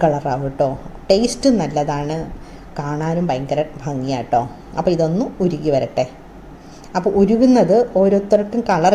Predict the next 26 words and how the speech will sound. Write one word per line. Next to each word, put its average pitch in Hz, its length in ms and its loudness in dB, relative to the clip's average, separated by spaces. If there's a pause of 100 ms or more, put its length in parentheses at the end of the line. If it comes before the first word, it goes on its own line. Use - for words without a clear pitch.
എന്തുമാത്രം 175 560 2 (100)
വേണോ 156 320 0
അതിനനുസരിച്ച്. 139 640 -4 (100)
ഞാനൊന്ന് 208 380 2
ലൈറ്റായിട്ട് 175 680 0 (400)
നോക്കുന്നുള്ളൂ, 156 520 0
ഇതാ 165 120 2 (140)
ഈ 180 40 0 (120)
ഒരു 170 180 2
കളറിൽ 151 460 0
എടുക്കുന്നുള്ളൂ. 143 540 -2 (340)
കുറച്ച് 220 320 0
സമയം 233 300 2
കൂടി 240 160 2
ഇരിക്കുകയാണെങ്കിൽ 202 520 2
ഒരു 240 100 2
ന-, 180 220 -4
കുറച്ചുകൂടെ 233 460 0
ഡാർക്ക് 165 400 0
ബ്രൗൺ 151 200 0 (100)
കളർ 151 260 0
ആവും 135 180 -2
കേട്ടോ, 147 240 -2 (520)
ഒത്തിരി 214 360 -6
കരിഞ്ഞു 165 400 2
പോവരുത്. 147 500 0